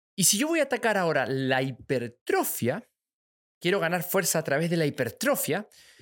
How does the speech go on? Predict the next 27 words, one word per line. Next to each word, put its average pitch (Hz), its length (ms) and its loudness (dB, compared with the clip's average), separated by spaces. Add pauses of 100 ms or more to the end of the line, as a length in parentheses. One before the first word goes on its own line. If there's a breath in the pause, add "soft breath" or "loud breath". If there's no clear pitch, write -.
(180 loud breath)
tengo 233 260 0
que 208 120 0
tener 190 280 0
muy 180 560 0
claro 269 560 0 (320)
que 170 100 -2
voy 202 140 4
a 233 60 2
ganar 196 260 0
fuerza, - 680 -2 (680)
fuerza 170 520 0
absoluta, 269 680 0 (380 soft breath)
y 202 140 0
que 208 260 2
si - 260 4
sigo 339 400 2
hipertrofiando 269 720 -2
pueda 220 260 0
que 170 200 -8
pierda 330 440 -2
fuerza - 560 0 (200)
en 165 140 -2
términos 202 520 0
relativos. 165 680 -4 (200)
¿Qué 208 100 0
significa 196 340 0
esto? - 240 -12